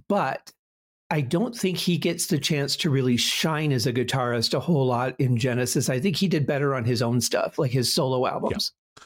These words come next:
Speaker 2: Yeah, a lot of his stuff is buried, uh, especially
Speaker 1: Yeah.
Speaker 2: in the mix. You know, he has two alpha personalities. He might be more of a beta, uh, kinda take
Speaker 1: Mm-hmm.
Speaker 2: a little backseat. And maybe Tom's that, kinda that way too. When you got Steven Tyler and Joe Perry in the band,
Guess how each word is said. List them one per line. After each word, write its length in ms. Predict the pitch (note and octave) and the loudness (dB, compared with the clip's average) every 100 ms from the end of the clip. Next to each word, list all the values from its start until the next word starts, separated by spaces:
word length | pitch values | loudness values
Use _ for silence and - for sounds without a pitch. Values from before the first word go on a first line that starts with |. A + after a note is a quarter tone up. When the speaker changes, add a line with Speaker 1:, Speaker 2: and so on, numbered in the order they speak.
| _ _ _ - | _ _ _ -6
Speaker 2:
Yeah, 160 | F#2 | -2
a 20 | G2+ | 0
lot 180 | B2+ C3+ | 0 0
of 60 | |
his 120 | A#2+ | 0
stuff 240 | - A#2 - | 0 -2 -2
is 100 | F2 | -2
buried, 360 | G2 F#2+ F#2 - _ | -2 -2 -4 -10 _
uh, 200 | - F2 F#2+ | -6 -4 -4
especially 380 | G2+ A2 A2+ | -4 -2 -2
Speaker 1:
Yeah. 40 | G#2 | -2
Speaker 2:
in 40 | |
the 60 | F#2+ | 0
mix. 380 | G2 F#2 - - | 0 -2 -6 -6
You 180 | G#2 G2+ | -2 0
know, 20 | G2+ | 2
he 80 | A#2+ | 0
has 140 | G#2 | -2
two 300 | - C#3 B2+ - - - | 0 2 2 -2 -20 -8
alpha 300 | B2 C3 C3 | -4 -2 -4
personalities. 760 | - B2+ C#3 A#2 A#2 A#2 A2+ | -2 -2 0 0 0 0 0
He 100 | - | 0
might 180 | A#2 A2+ | 0 0
be 120 | A2 | -2
more 180 | G#2+ G#2+ | 0 2
of 80 | G#2 | 2
a 60 | G2+ | 0
beta, 340 | G2+ G2+ G2 - _ _ _ | -2 -2 -2 -6 _ _ _
uh, 160 | G2 G2 | -6 -4
kinda 200 | A2 G#2 | -2 0
take 140 | C3+ A#2+ | 2 4
Speaker 1:
Mm-hmm. 40 | |
Speaker 2:
a 20 | |
little 160 | A2 G2+ | 2 2
backseat. 480 | G2+ G2+ - G#2+ A2+ | 0 -2 -4 -6 -2
And 80 | B2+ | -2
maybe 220 | G3 G#3 | 0 0
Tom's 300 | F3+ G3+ E3 | 0 0 0
that, 120 | F3+ | -2
kinda 200 | - F3+ | -2 0
that 140 | F3 F3+ | 0 0
way 100 | E3 | -2
too. 160 | D#3+ G3+ | 0 -2
When 80 | |
you 60 | C3+ | 0
got 160 | C3 A#2+ | -2 -2
Steven 260 | D3 C#3+ | -2 -2
Tyler 240 | B2 D#3 D3+ | 0 0 2
and 80 | |
Joe 140 | A2 C3+ | 0 -2
Perry 260 | C#3+ E3 | 0 0
in 60 | E3+ | 0
the 60 | A#2+ | 0
band, 280 | G2 G#2+ | 0 -2